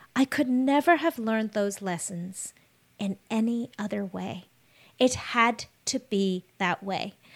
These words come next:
I had to have that visceral understanding of what I needed and how I was going to be my best self. I had to learn that that practice, that dream, that purchasing someone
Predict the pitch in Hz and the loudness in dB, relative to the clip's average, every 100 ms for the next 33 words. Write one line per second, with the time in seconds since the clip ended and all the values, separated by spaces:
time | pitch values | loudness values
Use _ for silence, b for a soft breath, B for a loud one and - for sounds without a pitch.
0 | B B - 254 - 240 269 277 302 233 | B B 0 0 0 2 2 2 -2 0
1 | 262 240 233 214 202 208 226 262 - 285 | 2 2 2 0 -2 -2 4 4 4 2
2 | 262 226 - 208 202 180 - - 233 247 | 6 6 4 2 0 -2 -6 -4 -2 -2
3 | 196 147 - - B B B B - 202 | -2 -4 -8 -14 B B B B -4 -2
4 | - 240 - 226 247 233 214 214 226 143 | 2 2 2 2 2 4 2 2 0 -2
5 | - - b b b 214 208 226 214 - | -4 -8 b b b 0 2 6 6 4
6 | 226 233 277 233 202 180 175 165 - - | 0 4 6 6 4 2 0 0 -2 -6
7 | 170 170 180 - - - 123 117 - - | -8 -6 -6 -6 -6 -8 -8 -10 -12 -16
8 | - _ _ b b b b b 254 220 | -18 _ _ b b b b b -2 0
9 | 269 285 - 262 240 262 294 202 175 175 | 0 0 -2 -4 0 2 2 2 0 -6
10 | B B 226 214 - 254 302 - - _ | B B -4 -2 2 4 4 2 -8 _
11 | - - 294 330 339 - 180 - - 254 | -18 -12 2 4 4 2 0 0 2 2
12 | 254 - 240 285 294 220 226 - - 294 | 2 -2 0 2 4 4 4 2 2 2
13 | 294 320 277 233 - 269 254 226 | 4 2 2 2 2 2 2 0